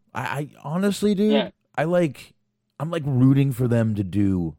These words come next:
Speaker 1: extremely well and hope that nothing impedes them, like some sort of shitty virus or whatever.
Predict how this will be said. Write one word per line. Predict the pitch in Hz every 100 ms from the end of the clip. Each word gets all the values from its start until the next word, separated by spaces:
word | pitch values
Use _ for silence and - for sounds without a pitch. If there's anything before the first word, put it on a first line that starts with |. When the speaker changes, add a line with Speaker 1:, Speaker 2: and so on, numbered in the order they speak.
| _ _ _ _ -
Speaker 1:
extremely | 101 - 113 98 92
well | 87 76 71 73
and | 87
hope | 78 - 104 101 -
that | 95 82 - - _ _ _ _ _ _ _ -
nothing | 131 120 123
impedes | 113 101 - - 107 90
them, | 87 80 80
like | 80 73
some | - 85
sort | 80 87 82
of | 78
shitty | 76 - - 113 107
virus | 87 82 87 76 67
or | 73
whatever. | 69 69 64 52 50